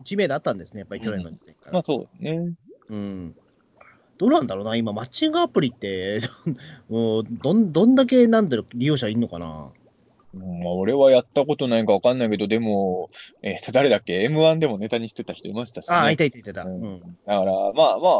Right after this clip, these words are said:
Speaker 2: あ、やってる人は、お-、あ、でもね、いる、いるわ。まあ、名前はすごい今出し-、
Speaker 1: <laughs> まあ、もちろん言えないけど。
Speaker 2: だったけど、俺と穂積君の共通の知り合いの芸人さんも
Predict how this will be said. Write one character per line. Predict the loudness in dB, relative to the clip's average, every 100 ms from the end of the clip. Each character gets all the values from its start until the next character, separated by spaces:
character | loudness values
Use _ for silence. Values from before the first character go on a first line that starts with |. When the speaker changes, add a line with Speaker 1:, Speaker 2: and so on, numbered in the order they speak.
| 0
Speaker 2:
あ、 | -6 -6
や | -8
っ |
て | _ -4
る | -4
人 | -4 -2
は、 | 0 0 -4 _ -20 -20 _ _
お-、 | -6 -2 -2 -4 _
あ、 | 2 2 4
で | 2
も | 4
ね、 | 0 -2
い | -2
る、 | -4
い | -2 4
る |
わ。 | 6 6
ま | 2
あ、 |
名 | -2 0
前 | 0
は | -2 -4
す | -10
ご |
い | -6
今 | -4
出 | -2 2
し-、 |
Speaker 1:
<laughs> |
ま | 6
あ、 | 6
も |
ち | 6
ろ | 4
ん |
言 | 4
え |
な | 4 2
い |
け | 0
ど。 | -8 -12 _ -18
Speaker 2:
だ |
っ |
た | -16 -14
け | 0
ど、 | 0 0 -8 -6
俺 | -2 0
と | 2
穂 | 2
積 | 2
君 | 0
の | -2
共 | -2 -2
通 | 0 -2
の | 0
知 | -4 2
り | 2
合 |
い | 2
の |
芸 | 0 -2 -4
人 | -8 -4
さ | -4
ん |
も | -2 -4